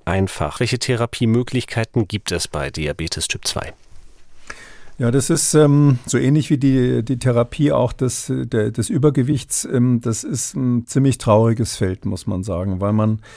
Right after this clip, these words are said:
Speaker 2: hat schon lange Therapeutika, die gibt's schon seit Jahrzehnten, aber man ist extrem unzufrieden damit. Ähm,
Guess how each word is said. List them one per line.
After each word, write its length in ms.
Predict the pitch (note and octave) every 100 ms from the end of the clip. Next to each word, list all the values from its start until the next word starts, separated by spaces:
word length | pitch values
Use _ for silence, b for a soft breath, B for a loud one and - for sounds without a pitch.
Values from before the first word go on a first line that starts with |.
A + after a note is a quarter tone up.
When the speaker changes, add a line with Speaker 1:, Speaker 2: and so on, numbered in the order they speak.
| B B B B
Speaker 2:
hat 260 | C3 C#3
schon 160 | D#3 C3
lange 480 | G#2+ G2+ D#3+ A3 A#3
Therapeutika, 800 | - C#3+ D3 - D3 C#3+ E3+ E3+
die 140 | D#3+ B2
gibt's 240 | C3+ -
schon 180 | C3+ A#2+
seit 280 | A#2 A2 -
Jahrzehnten, 800 | G2+ - - C#3+ F#3 - A2+ E3
aber 380 | A#2+ A2 A#2 A2
man 240 | A2+ A2+ B2+
ist 140 | -
extrem 500 | C3 - - B2 B2+
unzufrieden 640 | D#3+ D3 - G2 G2+ F2+ F2+
damit. 420 | E2+ E2+ F2 - B B B B B B -
Ähm, 340 | A2 A#2 A#2